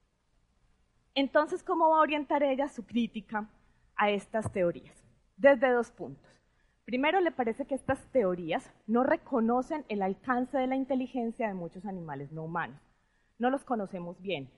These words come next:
no partimos de entenderlos, y eso hace que los entendamos como je-, seres limitados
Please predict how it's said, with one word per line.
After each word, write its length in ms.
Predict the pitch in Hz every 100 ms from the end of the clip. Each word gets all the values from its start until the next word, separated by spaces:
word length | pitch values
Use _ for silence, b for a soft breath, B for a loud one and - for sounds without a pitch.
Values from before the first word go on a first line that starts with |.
| _
no 200 | 220 233
partimos 680 | - 285 - - 294 269 269
de 80 | 190
entenderlos, 760 | 175 - 170 160 190 156 120 - _ -
y 120 | 233
eso 180 | 220 277
hace 240 | 262 269
que 140 | 262 226
los 160 | 185 196
entendamos 580 | 175 190 190 185 220
como 220 | - 214 175
je-, 280 | 175 196 -
seres 340 | - 185 196
limitados 840 | 226 240 254 262 - 240 190 214